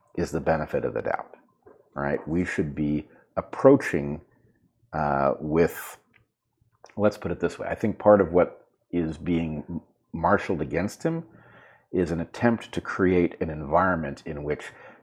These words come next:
people that he's trying to help, uh, respond by hating him. And I think he's pretty good at ignoring that. I think whether it's autism or whatever it is,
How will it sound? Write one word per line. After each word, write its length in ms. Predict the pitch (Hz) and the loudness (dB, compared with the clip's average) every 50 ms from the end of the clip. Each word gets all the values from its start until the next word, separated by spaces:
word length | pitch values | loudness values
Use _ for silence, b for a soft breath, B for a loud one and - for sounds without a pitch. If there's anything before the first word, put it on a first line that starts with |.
| b _ | b _
people 300 | - 117 120 - 101 90 | 2 2 2 4 4 2
that 120 | 85 80 | 4 2
he's 120 | 85 82 | 0 -4
trying 360 | - - - 95 90 87 82 80 | -4 -2 0 0 2 2 0 -2
to 100 | 65 - | -4 -4
help, 380 | - - 98 78 - - - b b b b b b b _ _ _ | 0 2 2 2 2 -2 -6 b b b b b b b _ _ _
uh, 220 | - 76 69 73 - | 0 0 0 -2 -2
respond 800 | - 78 80 78 - - - 90 85 85 80 78 73 71 69 - - - | -4 -4 -6 -6 -8 2 4 4 6 6 4 0 -2 -6 -8 -10 -12 -4
by 600 | 78 78 71 71 71 71 69 67 65 64 64 - - _ _ _ - | 0 4 4 4 4 4 2 0 -2 -4 -6 -8 -12 _ _ _ -14
hating 420 | - - 101 92 87 76 62 53 | -6 -2 0 0 0 0 -2 -6
him. 180 | - - - - - _ _ _ _ _ _ _ _ _ _ _ _ _ | -10 -16 -18 -18 -20 _ _ _ _ _ _ _ _ _ _ _ _ _
And 480 | - 87 82 80 76 73 73 73 73 - - - _ _ _ - | -4 -2 0 0 0 0 -2 -2 -6 -10 -12 -16 _ _ _ 0
I 100 | 80 78 | 0 2
think 180 | 73 123 123 - | 2 0 2 2
he's 140 | 131 107 - | 0 0 2
pretty 220 | - 127 123 101 | 2 0 2 2
good 220 | 65 - 101 101 | 2 4 4 4
at 100 | 87 - | 4 2
ignoring 540 | 67 62 64 67 85 104 107 73 55 50 50 - | -2 -6 -6 -6 -2 0 2 0 0 -2 -6 -12
that. 240 | - - - - - _ | -12 -12 -14 -16 -16 _
I 60 | - 76 | -14 -10
think 200 | 71 73 69 62 - - - - - - - 65 | -10 -10 -10 -10 -16 -20 -20 -20 -18 -18 -12 -6
whether 260 | 67 71 65 69 65 | -6 -4 -2 -2 -4
it's 120 | - - | -4 -4
autism 540 | - 80 87 87 - - 90 76 80 82 76 | 0 2 2 2 2 0 -2 -2 -2 -4 -4
or 80 | 73 71 | -4 -4
whatever 480 | 71 76 80 92 101 87 82 76 69 | -2 2 4 4 4 4 2 -2 -2
it 200 | - - - - - | -2 -4 -6 -8 -8
is, 240 | - 113 - - | -10 -12 -12 -18